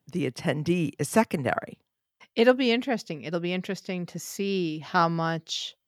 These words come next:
Speaker 2: the attendee experience will differ from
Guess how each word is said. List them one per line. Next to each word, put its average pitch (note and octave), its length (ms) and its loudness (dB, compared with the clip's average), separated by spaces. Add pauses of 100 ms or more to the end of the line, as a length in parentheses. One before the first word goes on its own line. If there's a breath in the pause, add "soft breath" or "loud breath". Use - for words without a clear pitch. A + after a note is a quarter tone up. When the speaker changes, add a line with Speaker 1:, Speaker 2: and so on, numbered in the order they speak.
(140)
Speaker 2:
the F#3 160 2
attendee F3 720 0
experience D#3 720 -2
will D#3+ 220 -4
differ C3 400 0
from C#3+ 500 -2